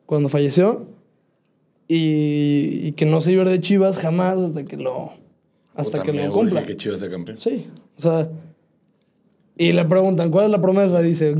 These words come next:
Speaker 2: Oye, la
Speaker 1: "Cuando,
Speaker 2: femenil ya quedó
Speaker 1: cuando
Speaker 2: campeón, ¿eh?
Speaker 1: pase", dice, "cuando pase, se los voy a decir". O sea, es que ser campeón, punto, güey.
Speaker 2: Sí, pues sí.
Speaker 1: Y, puta,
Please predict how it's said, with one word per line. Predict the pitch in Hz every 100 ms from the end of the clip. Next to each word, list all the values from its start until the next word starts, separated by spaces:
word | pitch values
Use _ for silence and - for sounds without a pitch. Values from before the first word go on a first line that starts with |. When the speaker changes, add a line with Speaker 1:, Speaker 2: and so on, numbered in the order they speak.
| 151
Speaker 2:
Oye, | 110 139
la | 143
Speaker 1:
"Cuando, | 131
Speaker 2:
femenil | 127 117 135
ya | 170
quedó | 202
Speaker 1:
cuando | 185
Speaker 2:
campeón, | 160 160 202
¿eh? |
Speaker 1:
pase", | 202 226 - - - _
dice, | 170 160
"cuando | 160 160 156
pase, | 160 190 180 214 - 247
se | 165
los | 156
voy | 160
a | 151
decir". | 160 156 160 - _ _ _ _ _ _ _ _
O | 151
sea, | 170 160 - _ _ _ _ _ _
es | -
que | - -
ser | 156 160
campeón, | 143 170 220 147
punto, | 156 196 165
güey. | 131 92
Speaker 2:
Sí, | 85 78
pues | 85
sí. | - 80 - _ _ _ _ -
Speaker 1:
Y, | 170 170 160 160 160 156 156 -
puta, | 190 156